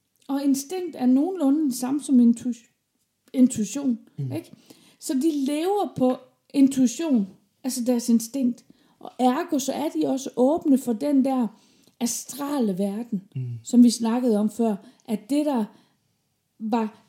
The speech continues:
Speaker 1: tilbage, når en sjæl er rejst, som er spøgelser, der går rundt i huse,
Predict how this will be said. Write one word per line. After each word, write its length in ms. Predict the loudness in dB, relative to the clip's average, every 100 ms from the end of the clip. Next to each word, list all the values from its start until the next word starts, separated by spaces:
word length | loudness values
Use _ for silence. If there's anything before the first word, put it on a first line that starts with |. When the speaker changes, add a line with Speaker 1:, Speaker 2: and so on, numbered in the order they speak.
| -6
Speaker 1:
tilbage, 840 | -2 -2 -2 -2 0 0 0 2
når 160 | 4 4
en 100 | 2
sjæl 380 | -2 -2 0 -2
er 220 | -6 -8
rejst, 500 | -6 -4 -6 -14 -20 _ _ _ _
som 260 | -4 2 4
er 60 | 2
spøgelser, 600 | -2 0 2 2 -2 -4
der 100 | -4
går 140 | -4
rundt 320 | 0 4 4
i 40 | 4
huse, 420 | 0 -2 -2